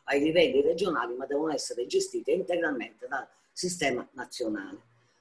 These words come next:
L'altra questione, ovviamente, la, eh, la carenza di, di, di territorio ci ha fatto toccare con mano adesso con la riapertura delle scuole,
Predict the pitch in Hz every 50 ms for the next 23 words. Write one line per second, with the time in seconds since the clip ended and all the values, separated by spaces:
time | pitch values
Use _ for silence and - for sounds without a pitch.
0 | _ _ _ 175 202 180 - - 147 143 - - 240 240 - - 165 160 151 165
1 | 180 - 196 196 - - - _ _ _ _ _ _ _ _ _ _ _ _ _
2 | _ - - 127 131 143 160 147 - - - 113 117 117 117 - 101 - - 110
3 | 113 110 - - _ _ _ _ _ _ _ - - - 104 - 104 - - -
4 | - - _ _ _ _ _ - 120 - - - 139 147 151 151 151 151 - -
5 | _ _ - 135 127 123 123 123 131 127 127 - - - 127 127 135 135 135 135
6 | - 196 180 170 143 127 120 117 - - - 127 127 123 117 - 156 - - 139
7 | 131 127 127 127 - 123 123 127 135 131 131 123 123 127 135 143 143 135 - 131
8 | - 120 123 123 120 120 131 127 127 - 127 - - 139 135 131 127 123 127 123
9 | 123 - - - 202 208 - - - - -